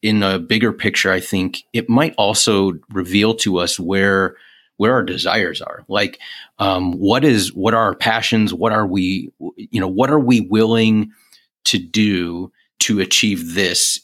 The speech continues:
in, in light of the fact that we only have so much time or we only have so much budget to spend on X, Y, Z, you know? And so I think if we look at this, it, we can also consider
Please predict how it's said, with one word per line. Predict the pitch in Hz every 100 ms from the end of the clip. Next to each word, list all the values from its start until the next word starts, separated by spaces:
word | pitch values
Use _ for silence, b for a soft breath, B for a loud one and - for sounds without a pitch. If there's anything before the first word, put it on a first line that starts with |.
| _
in, | 120 110 110 107 107 - -
in | 110 104
light | 101 120
of | 117 101 87
the | 107
fact | - 92 -
that |
we | 98 101
only | 107 107 101
have | 98 95 90
so | - - 98
much | 95 90 -
time | - 101 92 95 92 -
or | 95
we | 92 95
only | 104 98
have | - 98 92
so | - 98
much | 98 95 - B B B B 98 -
budget | 107 101 92 101 101
to | - 95 95
spend | - 107 101 98
on | 92 92 90 90 B B B -
X, | 107 -
Y, | 95 98 92
Z, | 90
you | 76 87 104
know? | 101 104
And | 104 98
so | - 113 107 104 B B
I | 110 113
think | 110 165 175
if | 110 -
we | 110 95
look | 104 117
at | 110
this, | 98 90
it, | 98 101 107
we | 107
can | 107 98
also | 104 117 - 101 90 - - - - -
consider | 98 87 107 92 92 90